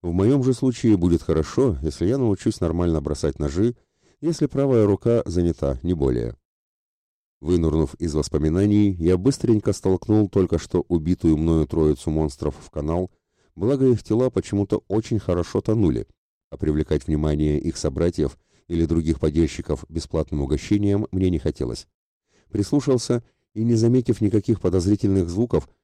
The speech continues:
бесшумно, двигаясь вдоль стены, заскользил дальше, втайне радуясь, что скоро начнутся сухие коридоры, где и была расположена нужная мне решетка.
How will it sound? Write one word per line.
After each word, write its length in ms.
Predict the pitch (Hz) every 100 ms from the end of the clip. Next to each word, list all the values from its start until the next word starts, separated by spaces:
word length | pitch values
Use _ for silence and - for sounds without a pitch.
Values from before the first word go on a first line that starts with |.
| _
бесшумно, 640 | 76 76 - 98 82 64 - _
двигаясь 460 | 67 78 73 69 65
вдоль 260 | 65 71
стены, 400 | - 73 80 98 - _ _ _ -
заскользил 600 | 90 87 123 117 143 131
дальше, 460 | 85 73 - 76 - _ _
втайне 360 | - 82 73 71
радуясь, 480 | 82 82 80 - -
что 240 | - 85
скоро 320 | - - 95 90
начнутся 560 | 85 - 87 - 87
сухие 420 | - 80 - 82
коридоры, 580 | - 73 69 90 98 98 - _ _ _ -
где 380 | 87 90 135 160
и 40 |
была 280 | 123 127 120
расположена 680 | 107 85 90 98 101 101 -
нужная 500 | 80 80 87 92 87
мне 180 | 76 71
решетка. 440 | 71 - - -